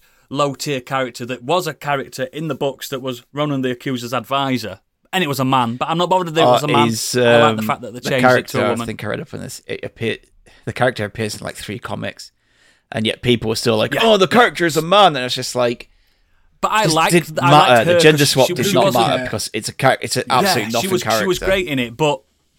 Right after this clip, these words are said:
Speaker 1: and, and I know it's cut and paste Ronan the Accuser 'cause Ronan the Accuser is a great character anyway. So why not have another Accuser in there? The great, great, like, uh, religious fanatics. It's nice to see, and but and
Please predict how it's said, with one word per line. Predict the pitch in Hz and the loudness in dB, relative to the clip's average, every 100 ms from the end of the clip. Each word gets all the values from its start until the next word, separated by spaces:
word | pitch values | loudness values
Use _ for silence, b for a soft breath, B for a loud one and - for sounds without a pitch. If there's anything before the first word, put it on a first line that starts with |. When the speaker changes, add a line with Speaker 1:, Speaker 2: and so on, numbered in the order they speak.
| _ _ _ _ - | _ _ _ _ -6
Speaker 1:
and, | 160 | -4
and | 160 | -2
I | 170 | -2
know | 175 185 | 0 0
it's | 180 | -2
cut | - 175 | -4 -4
and | 160 | -4
paste | 160 160 139 | -6 -6 -4
Ronan | 160 147 143 | -4 -2 -2
the | 139 | -4
Accuser | 127 143 135 123 | -6 -6 -6 -8
'cause | 123 | -6
Ronan | 175 180 | -4 -4
the | 151 | -6
Accuser | 127 143 | -6 -8
is | 123 | -8
a | 123 | -8
great | 123 127 120 | -6 -6 -6
character | 131 113 139 | -6 -6 -8
anyway. | 131 113 | -6 -8
So | - | -10
why | 113 135 | -4 -2
not | 127 120 | -2 -4
have | 131 | -6
another | 120 123 113 | -4 -4 -4
Accuser | 120 - 131 120 123 | -8 -6 -6 -4 -6
in | 117 | -6
there? | 110 107 _ _ _ | -8 -10 _ _ _
The | - | -12
great, | 123 147 147 - _ _ _ | -4 -4 -4 -8 _ _ _
great, | 151 156 143 | -6 -6 -4
like, | 139 135 - | -8 -8 -14
uh, | 139 135 _ _ 147 131 | -12 -12 _ _ _ -6
religious | 147 143 127 127 | -4 -4 -6 -10
fanatics. | - 147 135 131 - 117 - - _ _ | -8 -6 -6 -6 -8 -10 -10 -14 _ _
It's | - | -8
nice | 147 147 135 | -4 -4 -4
to | 139 | -8
see, | - 123 113 _ _ _ _ | -4 -4 -4 _ _ _ _
and | 127 131 127 | -6 -6 -4
but | 151 143 _ _ _ _ _ _ _ | -4 -4 _ _ _ _ _ _ _
and | 160 | -6